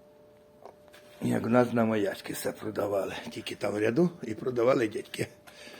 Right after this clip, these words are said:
А тут просто якби один хазяїн, але має отаку, як то кажеться, що продати.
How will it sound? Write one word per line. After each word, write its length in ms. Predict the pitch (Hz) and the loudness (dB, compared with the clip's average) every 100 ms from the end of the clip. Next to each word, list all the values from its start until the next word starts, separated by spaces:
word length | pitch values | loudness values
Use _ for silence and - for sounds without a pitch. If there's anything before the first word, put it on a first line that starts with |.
| - - - | -20 -20 -20
А 60 | - | -6
тут 220 | - 143 | 2 2
просто 360 | - 123 - 104 | 4 2 2 2
якби 280 | 101 104 101 - - - - - | 0 -2 -8 -10 -18 -20 -14 -2
один 380 | 104 113 120 110 - - - | 4 6 6 4 -12 -14 -4
хазяїн, 460 | 98 117 123 117 - - - - - - - | 4 8 8 8 -2 -20 -20 -20 -20 -8 8
але 240 | 147 123 | 10 10
має 220 | 113 113 | 8 6
отаку, 400 | 110 110 - 113 - - - | 4 2 2 2 0 -10 -8
як 120 | 98 | -6
то 140 | - | -6
кажеться, 460 | - 104 104 - 101 - - - - - - - - - - - - - - - | 2 2 2 -2 -6 -6 -20 -20 -20 -20 -20 -20 -20 -20 -20 -20 -20 -20 -20 -10
що 180 | - 120 | 2 2
продати. 540 | 117 107 101 110 - | 4 2 6 4 4